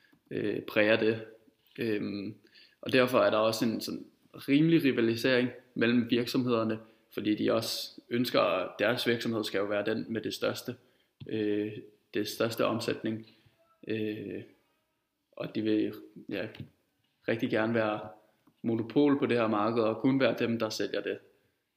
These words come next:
Øhm, ja. Så, så alt i alt, så kan man ligesom konkludere, at det er hårdt at være på ølmarkedet, øh, når virksomheden,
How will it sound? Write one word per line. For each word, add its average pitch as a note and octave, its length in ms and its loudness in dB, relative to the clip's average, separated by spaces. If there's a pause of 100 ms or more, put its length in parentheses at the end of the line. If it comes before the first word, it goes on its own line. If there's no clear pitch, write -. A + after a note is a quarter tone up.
(160)
Øhm, G#2 640 -2 (1800)
ja. E2+ 140 -4 (640)
Så, G#2+ 400 2
så B2+ 340 -2
alt E3+ 220 6
i F3 40 8
alt, B2 300 2
så D3 100 -4
kan C#3+ 120 2
man B2 180 4
ligesom B2+ 240 0
konkludere, A#2+ 680 2
at - 260 -4 (360)
det G#2+ 160 2
er G2+ 340 2
hårdt B2+ 280 4
at D3 80 0
være A#2 180 4
på C3 120 -2
ølmarkedet, A#2+ 500 0 (520)
øh, A2 540 0 (180)
når - 100 -6
virksomheden, A#2 640 0